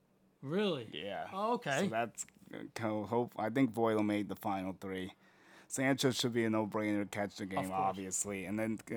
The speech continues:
Speaker 2: uh, National League's interesting. I guess you got Grandal, Contreras, and Real Muto going for it potentially.
Speaker 1: Yeah.
Speaker 2: And first base has gotta be Josh Bell, no questions asked. This
Speaker 1: Of
Speaker 2: guy's
Speaker 1: course.
Speaker 2: having a great season. I think Pete Alonso deserves some consideration, but Josh Bell's been better.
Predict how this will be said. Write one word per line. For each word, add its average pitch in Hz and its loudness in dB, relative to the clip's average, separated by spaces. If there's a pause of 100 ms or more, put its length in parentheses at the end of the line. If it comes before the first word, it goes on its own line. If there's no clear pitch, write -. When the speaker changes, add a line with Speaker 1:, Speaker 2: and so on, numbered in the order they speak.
Speaker 2:
uh, 117 -4
National 156 6
League's 135 6
interesting. 139 2
I 104 0
guess 113 -2
you 131 -4
got 117 0
Grandal, 113 6
Contreras, 113 0
and 113 -4
Real 113 -2
Muto 110 -2
going 98 -8
for 104 -12
it 92 -12
potentially. 95 -10
Speaker 1:
Yeah. 117 -8 (340)
Speaker 2:
And 117 0
first 143 6
base 123 2
has 104 -4
gotta 110 2
be 98 -4
Josh 95 -4
Bell, 98 -6
no 101 -2
questions 90 -8
asked. 92 -6
This 104 -10
Speaker 1:
Of - -4
Speaker 2:
guy's - -2
Speaker 1:
course. 104 2
Speaker 2:
having 104 0
a 98 -4
great 98 -6
season. 101 -4
I 120 2
think 143 2
Pete 139 4
Alonso 123 6
deserves 127 0
some 131 4
consideration, 127 2
but 107 0
Josh 107 2
Bell's 104 -2
been 101 -2
better. 95 -6